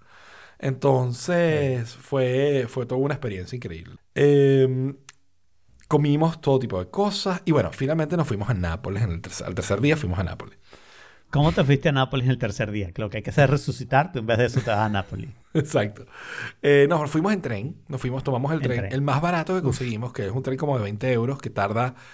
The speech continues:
Speaker 1: en vez de tardar una hora y media el de alta velocidad, tarda como tres horas,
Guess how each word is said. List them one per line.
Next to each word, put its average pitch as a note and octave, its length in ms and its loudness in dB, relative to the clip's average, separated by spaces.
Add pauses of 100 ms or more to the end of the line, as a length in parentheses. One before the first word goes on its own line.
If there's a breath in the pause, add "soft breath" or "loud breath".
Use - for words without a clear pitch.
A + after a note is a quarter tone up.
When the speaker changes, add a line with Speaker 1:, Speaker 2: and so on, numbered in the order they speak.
(140)
Speaker 1:
en G#2 100 -8
vez G2 100 0
de A#2+ 60 0
tardar B2 420 -2
una C#3 200 2
hora C#3+ 100 6
y C#3+ 40 2
media C3 260 2
el A#2 80 -2
de G2+ 80 -2
alta G2 180 -4
velocidad, B2+ 480 -2 (420 loud breath)
tarda A2+ 240 2
como A2 180 -2
tres G#2 260 -2
horas, - 420 -6